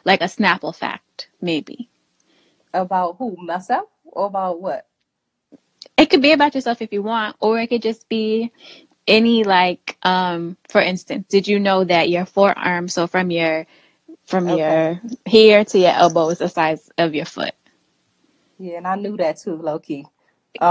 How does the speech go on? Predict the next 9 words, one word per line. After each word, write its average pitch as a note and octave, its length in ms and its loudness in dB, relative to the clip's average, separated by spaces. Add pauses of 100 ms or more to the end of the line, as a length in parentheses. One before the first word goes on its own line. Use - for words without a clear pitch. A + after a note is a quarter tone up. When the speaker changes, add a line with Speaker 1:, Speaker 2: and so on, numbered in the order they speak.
(240)
Speaker 1:
It's, F#3+ 160 2
Speaker 2:
Um, F#3 40 -2
Speaker 1:
it's A#3 200 6
crazy, C4+ 520 6
and G3+ 160 2
it's G#3+ 140 0
like, F#3+ 300 0
Speaker 2:
<laughs> - 0 -
Speaker 1:
what? F#3 360 -2